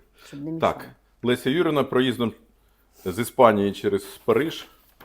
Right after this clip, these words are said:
Speaker 2: робить дегустацію для коханих глядачів каналу "Сир назавжди". Правильно, Леся Юріївна?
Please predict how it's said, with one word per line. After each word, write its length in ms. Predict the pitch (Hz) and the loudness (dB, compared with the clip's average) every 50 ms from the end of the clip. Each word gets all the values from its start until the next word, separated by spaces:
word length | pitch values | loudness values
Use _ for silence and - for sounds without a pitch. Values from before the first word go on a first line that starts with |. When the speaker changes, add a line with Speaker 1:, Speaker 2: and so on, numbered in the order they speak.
| _ _ _ - - _ - - _ _ - - _ _ _ _ _ _ _ - - - _ _ _ _ _ _ _ - _ _ _ _ _ _ _ _ _ - | _ _ _ -20 -20 _ -20 -20 _ _ -20 -20 _ _ _ _ _ _ _ -20 -20 -20 _ _ _ _ _ _ _ -20 _ _ _ _ _ _ _ _ _ -12
Speaker 2:
робить 320 | - - 113 110 110 104 90 | -6 -4 -4 -2 -4 -4 -4
дегустацію 680 | 95 95 98 95 - 123 123 127 - - 120 110 101 | -4 -6 -6 -4 0 0 0 0 0 -4 -6 -6 -6
для 320 | 92 92 95 95 92 90 | -6 -4 -2 0 0 -2
коханих 600 | 92 - - - 92 - - 107 104 101 87 - - | -2 -6 -12 -14 -10 -6 -4 -4 -4 -4 -8 -10 -10
глядачів 380 | 92 87 87 85 - 123 120 | -14 -14 -14 -14 -14 -14 -14
каналу 320 | - - 90 95 95 95 92 - | -10 -8 -6 -6 -6 -6 -8 -10
"Сир 80 | 95 90 92 | -12 -14 -12
назавжди". 380 | 90 85 82 78 78 76 - - - - - | -12 -12 -10 -10 -12 -12 -14 -18 -20 -14 -8
Правильно, 220 | - 123 143 143 | -8 -6 -6 -6
Леся 120 | 127 - - - | -8 -10 -12 -16
Юріївна? 220 | 98 90 90 90 | -18 -18 -18 -20